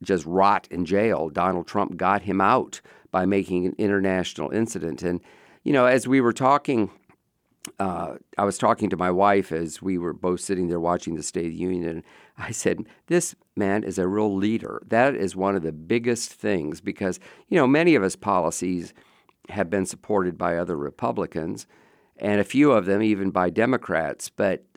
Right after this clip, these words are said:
you know, they talk and nothing ever gets done. This president accomplishes things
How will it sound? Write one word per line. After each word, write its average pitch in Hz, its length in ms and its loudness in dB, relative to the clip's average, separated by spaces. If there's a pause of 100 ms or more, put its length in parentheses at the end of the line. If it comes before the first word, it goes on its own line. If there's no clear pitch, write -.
(120)
you 156 80 -2
know, 147 140 0
they 117 120 4
talk 143 400 2
and 90 140 0
nothing 107 280 2
ever 95 160 0
gets 90 260 0
done. 80 380 -2
This 127 200 0
president 98 580 -2
accomplishes 95 800 -8
things 76 400 -10